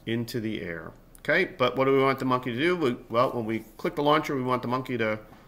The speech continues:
to go flying around the screen, and eventually it's gonna try to collect some things. We're gonna try to make it challenging but fun. All right, so bring out under the events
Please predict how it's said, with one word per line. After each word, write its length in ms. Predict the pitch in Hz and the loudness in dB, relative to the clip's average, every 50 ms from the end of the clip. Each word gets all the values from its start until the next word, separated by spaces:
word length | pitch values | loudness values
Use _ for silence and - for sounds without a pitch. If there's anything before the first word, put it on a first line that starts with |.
| - - - - - - - - - - - | -20 -20 -20 -20 -20 -20 -20 -20 -20 -20 -14
to 80 | - 104 | -4 0
go 100 | 117 117 | 0 0
flying 340 | 110 - 127 127 131 127 123 | 0 0 0 2 2 2 2
around 180 | 123 123 120 | 2 0 0
the 60 | 113 107 | -2 -4
screen, 300 | - - 127 117 113 110 | -6 -6 -4 -4 -2 -2
and 100 | 104 101 | -4 -4
eventually 440 | 98 98 107 117 113 - 110 104 | -4 -2 -2 -4 -4 -4 -4 -4
it's 100 | 101 98 | -4 -6
gonna 180 | - - 101 98 | -6 -6 -6 -6
try 180 | - - 110 101 | -4 -4 -4 -4
to 60 | 95 | -4
collect 340 | - - 104 101 98 - - | -6 -6 -4 -4 -4 -4 -8
some 140 | - 98 87 | -10 -12 -10
things. 300 | - - 90 90 85 85 | -10 -10 -10 -10 -10 -10
We're 120 | 87 87 | -10 -8
gonna 120 | 90 87 85 | -8 -8 -8
try 160 | - - 101 | -6 -6 -4
to 80 | 95 | -4
make 220 | 92 92 92 92 - | -4 -4 -6 -4 -6
it 140 | 92 87 - - - - - - - - - - - - - - - - - - - - | -6 -8 -8 -14 -20 -20 -20 -20 -20 -20 -20 -20 -20 -20 -20 -20 -20 -20 -20 -20 -12 -2
challenging 480 | - 180 170 170 165 151 147 156 151 | 0 2 2 4 2 2 0 0 0
but 140 | 135 131 - | 0 -2 -4
fun. 260 | - - 98 87 90 - - - - - - - - - | -4 -4 -6 -6 -6 -10 -16 -20 -20 -20 -20 -20 -8 0
All 60 | 131 | 2
right, 140 | 131 123 - | 2 2 4
so 100 | - 131 | 2 0
bring 300 | 107 117 139 147 165 160 | 2 2 2 2 4 6
out 300 | 143 143 139 139 143 - - | 6 6 6 4 2 0 -2
under 280 | 123 123 123 117 117 | -2 -2 0 0 0
the 240 | 113 117 113 107 98 | 0 -2 -2 -4 -4
events 400 | 101 92 113 120 127 135 - - | -4 0 0 0 0 0 -2 -4